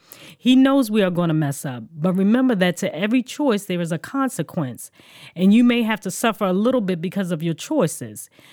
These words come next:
You don't study for a test and you fail. Who is to blame? God?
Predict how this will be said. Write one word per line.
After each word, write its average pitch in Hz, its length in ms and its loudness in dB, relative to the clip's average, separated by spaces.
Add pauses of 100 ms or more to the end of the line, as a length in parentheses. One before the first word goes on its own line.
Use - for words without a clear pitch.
(160)
You 208 160 4
don't 262 240 0
study 233 420 -2
for 196 240 0
a 175 60 0
test 185 480 -6
and 175 240 0
you 165 80 2
fail. 147 640 -4
Who 262 120 2
is 226 140 0
to - 80 -4
blame? 165 340 0
God? 180 480 -2